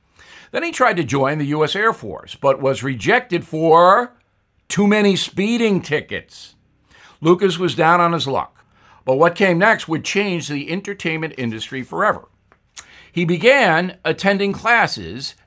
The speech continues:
at the University of Southern California in film school. Then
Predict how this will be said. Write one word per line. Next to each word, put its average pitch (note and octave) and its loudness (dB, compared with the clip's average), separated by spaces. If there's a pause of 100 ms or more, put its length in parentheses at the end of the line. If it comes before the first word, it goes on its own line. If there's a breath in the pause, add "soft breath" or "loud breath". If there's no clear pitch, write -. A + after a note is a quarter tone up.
(120)
at D3 0
the D#3 -6
University D3+ -4
of D3 2
Southern C3 -4
California B2 -6
in D3+ -6
film A#3+ -4
school. - -12 (1000 soft breath)
Then E3+ 0